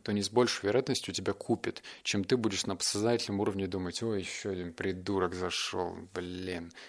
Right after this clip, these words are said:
ненавижу свою работу». Но очевидно, что, э, это как бы неверно вот так вот размышлять. А дальше второй подвывод в том, что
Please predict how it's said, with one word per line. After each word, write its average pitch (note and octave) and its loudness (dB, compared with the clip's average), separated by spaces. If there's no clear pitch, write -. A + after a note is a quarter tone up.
ненавижу G2+ -2
свою F#2 -2
работу». F2+ -2
Но A#2 4
очевидно, B2 4
что, - 4
э, - -6
это F#2 2
как F2+ -4
бы F#2+ -2
неверно G2+ 0
вот G2 0
так - 0
вот F#2 -4
размышлять. F#2+ -2
А G2+ -4
дальше C3 8
второй G#2+ 6
подвывод F#2+ 2
в - -14
том, C3+ 4
что G2+ 4